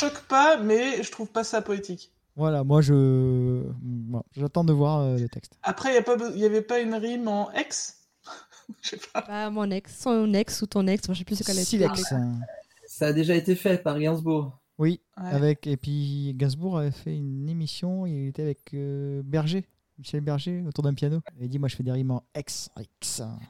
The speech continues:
Speaker 4: Mais c'était encore plus riche que ça, parce que si on remet vraiment les choses dans l'ordre, c'était pas des rimes,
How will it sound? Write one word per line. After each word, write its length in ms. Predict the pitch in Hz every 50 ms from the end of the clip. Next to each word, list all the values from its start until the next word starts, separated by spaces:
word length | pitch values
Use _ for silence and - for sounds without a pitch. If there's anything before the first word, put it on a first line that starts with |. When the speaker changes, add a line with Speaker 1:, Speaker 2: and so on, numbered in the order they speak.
| _ _ _ _ _ _ _ _ -
Speaker 4:
Mais 200 | 147 165 175 -
c'était 320 | - - - 160 156 175 170
encore 400 | 180 175 - 202 190 196 - _
plus 220 | - - 220 233
riche 320 | 226 208 220 214 - - -
que 100 | - 175
ça, 320 | 175 - 220 208 208 202 -
parce 200 | 156 147 151 -
que 120 | - - 143
si 320 | - - - - 165 165
on 80 | 160 151
remet 600 | 147 147 143 147 147 151 151 151 151 156 160 160
vraiment 480 | 139 139 135 143 156 160 160 160 160 160
les 100 | 151 143 139
choses 280 | - - 151 147 139 139
dans 140 | 139 135
l'ordre, 440 | 139 - 196 220 208 156 135 127 127 _
c'était 280 | _ - - 131 160 147
pas 120 | - 185
des 160 | 175 175 170 170
rimes, 460 | 165 180 226 226 175 139 127 123